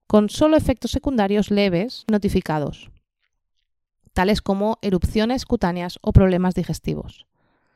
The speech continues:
Para concluir, cabe señalar que, aunque el ácido alfa-lipoico es prometedor, en teoría,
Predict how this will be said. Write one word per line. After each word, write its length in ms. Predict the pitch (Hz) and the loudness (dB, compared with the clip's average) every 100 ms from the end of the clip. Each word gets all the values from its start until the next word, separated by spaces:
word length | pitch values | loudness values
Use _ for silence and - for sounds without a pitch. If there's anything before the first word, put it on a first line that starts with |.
| _ _ _ _ _ _ _ _ - | _ _ _ _ _ _ _ _ 2
Para 180 | 190 180 | 4 6
concluir, 540 | 190 190 196 254 269 _ _ _ - | 6 6 6 6 2 _ _ _ 0
cabe 220 | 254 285 | 4 4
señalar 520 | - 247 208 226 262 | 4 4 4 2 0
que, 240 | - 202 170 | 0 -2 0
aunque 240 | 170 175 | -2 0
el 80 | 202 | 0
ácido 300 | - 294 277 | 2 4 6
alfa-lipoico 800 | 247 233 208 220 240 - 151 - _ | 6 4 4 6 4 4 -2 -2 _
es 100 | 202 | 0
prometedor, 680 | - 226 175 165 190 185 180 _ | 2 2 2 2 2 2 -4 _
en 160 | - 175 | -8 -2
teoría, 540 | 160 151 202 170 190 | 2 2 2 -2 -6